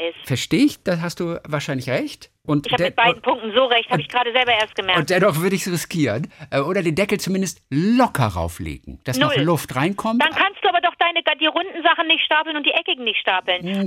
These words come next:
Speaker 1: Alle Deckel
Speaker 2: mit,
Speaker 1: separat.
Speaker 2: mit einer gewissen Technik geht das schon. Aber okay.
Speaker 1: Ja, in
Speaker 2: Auf jeden
Speaker 1: meiner
Speaker 2: Fall.
Speaker 1: Villa vielleicht, aber ich hab den
Speaker 2: Oh.
Speaker 1: Platz nicht. Ich hab
Speaker 2: Ey.
Speaker 1: den Platz nicht, das, d-, die geschlossen zu stapeln. Das fängt doch an zu muffen, das ist unhygienisch, das macht man nicht. Du bist wirklich keine gute Hausfrau.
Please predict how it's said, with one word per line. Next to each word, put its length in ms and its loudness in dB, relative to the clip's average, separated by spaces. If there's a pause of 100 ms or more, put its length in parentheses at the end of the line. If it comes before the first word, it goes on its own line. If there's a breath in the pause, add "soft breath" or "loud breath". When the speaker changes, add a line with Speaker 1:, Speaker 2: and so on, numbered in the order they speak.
Speaker 1:
Alle 320 6
Deckel 240 2
Speaker 2:
mit, 100 2
Speaker 1:
separat. 560 0
Speaker 2:
mit 140 0
einer 120 -2
gewissen 300 -2
Technik 340 -4
geht 160 0
das 120 -2
schon. 280 -2 (380)
Aber 200 4
okay. 260 2 (240 loud breath)
Speaker 1:
Ja, 100 2
in 100 -2
Speaker 2:
Auf 80 2
jeden 120 2
Speaker 1:
meiner 180 2
Speaker 2:
Fall. 40 -2
Speaker 1:
Villa 300 2
vielleicht, 380 0
aber 120 0
ich 40 0
hab 240 2
den 80 2
Speaker 2:
Oh. 160 2
Speaker 1:
Platz 160 -2 (220)
nicht. 180 -2
Ich 140 2
hab 60 2
Speaker 2:
Ey. 100 2
Speaker 1:
den 120 -4
Platz 320 2
nicht, 200 0
das, 120 -2 (140)
d-, 160 2 (240 loud breath)
die 100 2
geschlossen 500 0
zu 100 2
stapeln. 420 2 (200 loud breath)
Das 100 0
fängt 180 0
doch 80 -2
an 140 -2
zu 120 -8
muffen, 280 0
das 160 2
ist 80 -14
unhygienisch, 580 0
das 120 -6
macht 260 -2
man 160 -2
nicht. 260 -6 (220 loud breath)
Du 80 -14
bist 160 0
wirklich 200 2
keine 180 0
gute 180 -2
Hausfrau. 560 -2